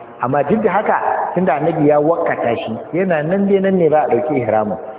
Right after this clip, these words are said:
To wanda zai taho ta wannan nahiyar ya zai yi? Kuma wannan shine miƙatin mutanen da suke a, a yammaci, yammacin ainihin wato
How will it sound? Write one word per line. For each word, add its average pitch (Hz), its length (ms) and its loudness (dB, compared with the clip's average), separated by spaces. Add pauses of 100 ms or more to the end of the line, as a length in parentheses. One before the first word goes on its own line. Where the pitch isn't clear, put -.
(280)
To 151 60 2
wanda 208 360 4
zai 190 280 4
taho 175 320 2
ta 185 80 2
wannan 160 400 0
nahiyar 160 420 2 (340)
ya 139 300 2
zai 160 180 2
yi? 139 120 -2 (500)
Kuma 170 180 0 (120)
wannan 180 200 0 (100)
shine 170 360 0 (100)
miƙatin 175 640 0
mutanen 156 420 0
da 139 140 2
suke 147 380 0 (400)
a, 131 100 2 (840)
a 123 100 0 (600)
yammaci, 175 600 0 (520)
yammacin 180 680 0
ainihin 170 400 0
wato 131 440 0